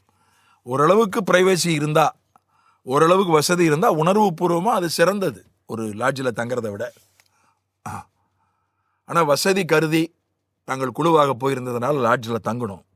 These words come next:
அது தற்காலிகமானது. வீடு அவங்க அவங்க வீடு தான்.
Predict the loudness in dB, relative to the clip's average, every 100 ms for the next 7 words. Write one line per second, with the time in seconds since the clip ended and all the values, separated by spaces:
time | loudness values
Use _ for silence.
0 | _ _ _ _ _ _ _ _ _ _
1 | _ _ _ _ -4 -2 -2 -4 -4 -2
2 | 0 0 -2 -6 -8 -10 -20 _ _ _
3 | _ _ -12 -6 -4 0 -2 -4 _ _
4 | _ _ _ _ _ _ _ _ -6 -4
5 | -2 -2 -2 -4 -2 -2 -2 -4